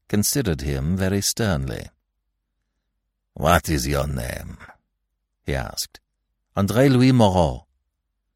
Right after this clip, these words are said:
"Well, André Louis Moreau, if you can state your plea briefly, I will hear you. But I warn you that I shall be very angry if you fail to justify the impertinence of this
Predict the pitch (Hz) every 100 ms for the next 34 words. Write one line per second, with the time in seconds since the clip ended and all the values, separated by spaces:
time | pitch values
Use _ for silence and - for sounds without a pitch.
0 | _ _ _ _ - 58 52 - - -
1 | - _ - 64 - 62 64 67 69 69
2 | 71 64 65 71 131 - _ _ _ _
3 | _ _ 65 78 73 98 85 - - 85
4 | 73 80 76 - 85 76 64 71 76 73
5 | - 73 73 82 87 87 71 87 73 -
6 | 62 - _ _ _ _ _ _ _ -
7 | 71 78 78 87 107 82 67 65 - -
8 | _ _ _ _ _ _ - 60 67 69
9 | 80 71 76 67 76 85 85 98 - 104
10 | 110 98 92 - - - - - _ 71
11 | - 69 - - 92 78 73 82 71 65
12 | 101 - 71 - 69 69 65 78 80 -
13 | 120 104 76 65 65 - 69 55 65 -